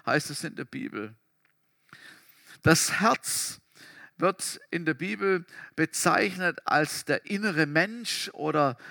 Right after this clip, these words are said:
der Mensch, der Geist. Wenn wir sagen, in unserem Geist, wir spüren etwas in unserem Geist, dann bedeutet es in unserem Herzen, in unserem inneren Menschen,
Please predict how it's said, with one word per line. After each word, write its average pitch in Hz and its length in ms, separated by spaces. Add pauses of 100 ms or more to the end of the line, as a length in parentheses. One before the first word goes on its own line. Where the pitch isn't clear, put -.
(180)
der 143 220
Mensch, 170 560
der 151 200
Geist. - 960 (520)
Wenn 170 160
wir 180 100
sagen, 208 600
in 180 160
unserem 175 520
Geist, 180 480
wir 160 100
spüren 202 480
etwas 175 340
in 160 80
unserem 156 440
Geist, 185 480
dann 156 200 (200)
bedeutet 180 500
es 170 180
in 175 200
unserem 165 480
Herzen, 147 440
in 143 140
unserem 156 460 (240)
inneren 190 520
Menschen, 170 600